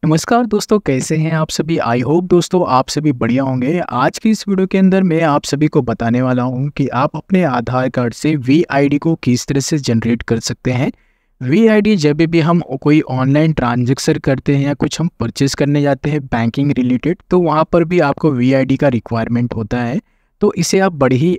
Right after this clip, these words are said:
आसानी से आधार कार्ड की वेबसाइट से कैप्चर कर सकते हो। इसके लिए simply आप सभी को गवर्नमेंट की जो वेबसाइट है यूआईडीएआई, इसके ऊपर क्लिक करना है।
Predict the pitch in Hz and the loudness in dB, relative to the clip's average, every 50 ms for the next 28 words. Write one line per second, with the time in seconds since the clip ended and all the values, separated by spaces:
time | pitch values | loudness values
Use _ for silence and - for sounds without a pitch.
0 | - 131 131 127 - 147 143 143 147 - - 165 160 - 120 120 120 110 120 127 | -2 -2 -2 -2 0 0 0 0 0 0 -2 -4 -4 -2 -4 -4 -4 -2 -2 -2
1 | 127 135 - 135 135 131 - 156 147 123 110 104 - - - 135 143 135 - - | -2 -2 -2 -4 -4 -2 0 0 2 2 0 -2 -2 0 0 0 0 0 0 -2
2 | 147 - - 120 107 107 - - 131 240 - - 123 117 113 - 123 - - - | -2 0 -2 -2 -4 -4 -4 -4 -4 -4 -4 -4 -4 -4 -4 -4 -6 -6 -4 -4
3 | 123 123 151 - - _ _ _ _ _ _ _ 165 160 - - 214 214 226 233 | -2 -2 -4 -6 -8 _ _ _ _ _ _ _ -4 -4 -2 0 0 2 2 0
4 | - - 170 160 160 - 180 175 165 131 135 147 - - - 143 139 147 151 - | 0 2 0 0 2 2 2 2 2 2 0 -2 -2 0 -2 0 2 0 0 2
5 | - 156 151 135 123 120 120 120 120 135 135 135 - - 135 123 143 143 131 117 | 2 0 2 2 2 2 2 2 0 0 0 0 0 -2 0 2 2 2 2 2
6 | 110 107 - - 135 127 127 131 - - 143 147 143 131 120 123 135 139 147 143 | -2 -4 -4 -4 -2 0 0 -2 0 0 0 0 0 0 0 0 0 2 2 2
7 | 156 160 147 127 131 131 131 135 139 - - - 120 117 117 117 143 - - - | 4 2 2 2 2 2 2 2 0 0 -2 -4 -4 -2 -2 -2 -4 -6 -8 -10
8 | - - 127 123 113 - 135 127 - - 117 117 110 - - 120 120 120 120 - | -4 -2 -2 -2 0 -2 -4 -4 -2 -2 -2 -2 -2 -2 -2 -2 -2 -2 -2 -2
9 | 262 - | -4 -6